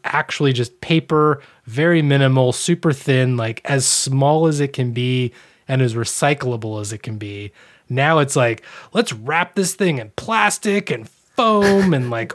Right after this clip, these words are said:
all this extra crap that will never biodegrade as <laughs> long as we live." So that is my new old keyboard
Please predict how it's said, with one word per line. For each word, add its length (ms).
all 300
this 260
extra 340
crap 640
that 240
will 180
never 500
biodegrade 840
as 160
<laughs> 120
long 180
as 120
we 120
live." 460
So 600
that 340
is 320
my 480
new 300
old 240
keyboard 580